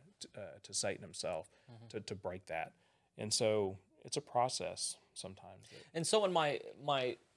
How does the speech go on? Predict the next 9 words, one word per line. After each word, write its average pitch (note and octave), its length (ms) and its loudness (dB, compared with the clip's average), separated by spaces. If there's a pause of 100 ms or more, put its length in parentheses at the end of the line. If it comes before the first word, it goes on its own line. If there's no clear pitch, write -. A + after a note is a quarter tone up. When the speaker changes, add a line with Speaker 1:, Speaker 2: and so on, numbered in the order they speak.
(420)
Speaker 2:
be D3 240 0
unsympathetic C3 720 2
and G#2+ 120 -6
listen G2+ 300 -2
to - 140 -10
you B2 180 -8
and C3+ 140 -12
say, A2 520 -6 (1080)
uh, G2+ 480 2